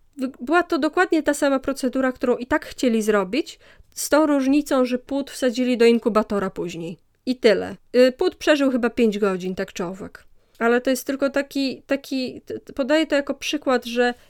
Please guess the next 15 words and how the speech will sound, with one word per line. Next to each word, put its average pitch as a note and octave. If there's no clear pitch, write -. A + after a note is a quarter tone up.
kiedy B3+
lekarze B3+
chcą C#4
pomóc C#4
pacjentom, C4+
to B3
znajdują A#3+
sposób, A#3+
żeby A3+
obejść G3
te G#3+
przepisy. -
Tylko A#3+
pytanie, C#4
czy, -